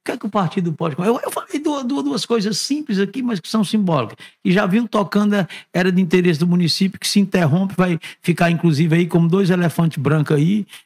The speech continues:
que a própria prefeitura vai deixar de fazer aquilo que ela já vinha fazendo, por exemplo,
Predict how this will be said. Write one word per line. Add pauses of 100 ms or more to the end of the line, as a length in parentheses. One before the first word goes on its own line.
(400)
que
a
própria
prefeitura
vai
deixar
de
fazer
aquilo
que
ela
já
vinha
fazendo, (340)
por
exemplo,